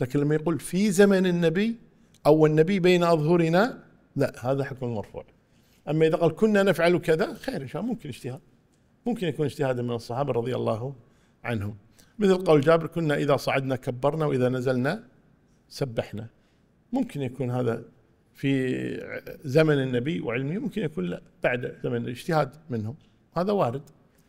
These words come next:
نعم. أن يقول الصحابي: "أمرنا بكذا"، أو "نهينا عن كذا"، أو "من السنة كذا".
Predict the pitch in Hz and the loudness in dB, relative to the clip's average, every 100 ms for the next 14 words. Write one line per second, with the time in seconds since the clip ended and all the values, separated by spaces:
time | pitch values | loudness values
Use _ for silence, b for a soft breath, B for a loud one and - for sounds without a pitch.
0 | _ - 135 90 - _ _ _ _ _ | _ -6 -6 -6 -16 _ _ _ _ _
1 | _ _ _ _ _ _ _ _ _ _ | _ _ _ _ _ _ _ _ _ _
2 | _ _ - B B B B 156 165 170 | _ _ -20 B B B B 6 6 6
3 | 226 190 - 165 180 185 202 160 151 196 | 4 2 -2 4 4 4 0 2 8 8
4 | 214 180 147 139 - 156 160 175 151 139 | 8 6 4 4 2 4 6 4 4 2
5 | 139 139 165 139 127 135 151 160 180 139 | 2 0 2 2 2 0 0 0 0 0
6 | 131 135 131 - 151 123 - 117 104 107 | 0 -2 -4 -4 -2 -2 -4 -6 -6 -6